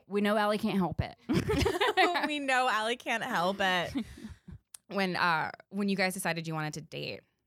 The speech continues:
Speaker 2: was, like, the first date awkward? Was it, like, who asked who out?
Speaker 1: Oh my goodness. It's, it's kinda crazy. Um, so we were, it was my thirtieth birthday,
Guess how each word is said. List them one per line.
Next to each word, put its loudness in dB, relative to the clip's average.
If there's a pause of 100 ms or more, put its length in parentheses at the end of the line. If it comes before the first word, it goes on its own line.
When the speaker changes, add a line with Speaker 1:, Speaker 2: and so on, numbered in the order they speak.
Speaker 2:
was, -12
like, -10
the -12
first -14
date -10
awkward? -8
Was -14
it, -12
like, -10 (1600)
who 0
asked 0
who 0
out? -4 (100)
Speaker 1:
Oh 2
my 0
goodness. -2
It's, -6
it's -4
kinda -2
crazy. 0
Um, 0 (960)
so 2 (1040)
we -2
were, 0 (360)
it -8
was -6
my 0
thirtieth 0
birthday, -2